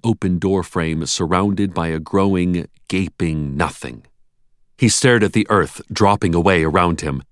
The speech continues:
He stared at the stars and the void, which were falling upward away from him. As the ground under his feet dropped away,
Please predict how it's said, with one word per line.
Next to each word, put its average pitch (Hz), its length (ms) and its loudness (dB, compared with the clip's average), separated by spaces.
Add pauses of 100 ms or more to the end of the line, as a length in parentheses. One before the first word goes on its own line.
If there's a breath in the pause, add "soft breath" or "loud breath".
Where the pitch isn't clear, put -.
(120)
He 110 120 2
stared 127 360 2
at 107 120 0
the 104 80 0
stars 80 600 0 (160)
and 113 120 4
the 113 100 6
void, 90 460 2 (240)
which 104 180 0
were 110 80 6
falling 113 560 2
upward 82 560 0
away 123 320 6
from 98 240 -2
him. 67 280 -6 (560)
As 120 260 2
the 117 100 4
ground 123 480 4
under 110 300 4
his 92 220 -2
feet 123 360 0
dropped 113 320 2
away, 101 460 4